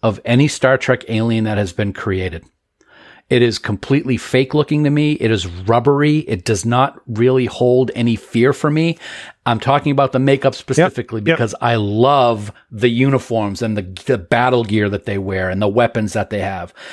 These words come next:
Speaker 1: But I think for me, I, I just, I just am not a fan of that, of that makeup.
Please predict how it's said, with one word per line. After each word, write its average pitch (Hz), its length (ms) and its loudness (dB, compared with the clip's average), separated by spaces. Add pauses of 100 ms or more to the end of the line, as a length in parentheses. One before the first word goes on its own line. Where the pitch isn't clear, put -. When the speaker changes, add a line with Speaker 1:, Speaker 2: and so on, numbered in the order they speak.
(160)
Speaker 1:
But 113 160 2
I 127 100 2
think 147 240 -2
for - 160 -2
me, 135 420 2 (380)
I, 113 140 0 (160)
I 117 140 2
just, - 420 -2
I 110 120 0
just 120 260 -2
am 104 120 2
not 117 220 2
a 127 60 0
fan 143 280 0
of 131 140 0
that, 120 260 0
of 113 180 -2
that 107 200 0
makeup. 120 480 0